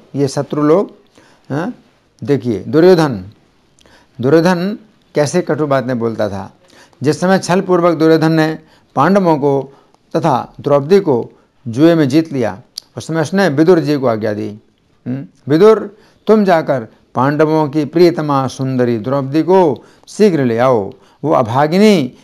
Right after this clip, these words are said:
यहाँ आकर हमारे महल में झाड़ू लगाए और दासियों के साथ रहे।" हम्म,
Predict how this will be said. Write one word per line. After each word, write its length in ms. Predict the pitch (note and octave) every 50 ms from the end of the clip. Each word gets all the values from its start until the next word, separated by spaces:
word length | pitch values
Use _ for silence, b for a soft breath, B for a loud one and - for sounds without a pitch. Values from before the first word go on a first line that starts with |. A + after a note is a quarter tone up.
| b b b b
यहाँ 260 | C3 D3 F3 F#3+ G3+ F#3+
आकर 520 | E3+ D#3+ E3 D#3+ E3+ E3+ D#3 C#3 A#2 A2 b b b b b -
हमारे 380 | B2+ B2 C3 C3+ C#3 C#3 C#3 C3+
महल 340 | C3+ B2+ A#2 A#2+ B2 B2+
में 280 | C3 D3 E3+ F#3 G3 F#3+ b b b b b b
झाड़ू 280 | A2 A#2 G#2+ A2 C3+ F3
लगाए 440 | F#3+ F3 C#3 A#2+ F#2+ E2+ G2 G#2+ - _ _ _ b b b b b b
और 140 | - - A#2+
दासियों 440 | A#2+ A#2 A#2 A2+ - - D3+ D3 C#3+
के 100 | D3 C#3
साथ 240 | - - C3 E3+
रहे।" 220 | F#3+ F#3+ C3+ G2+ F2 E2+ - _ _ _ _ _ _ _ _ _ _ _ _ _ _ _ _ _ -
हम्म, 180 | B2 B2+ C3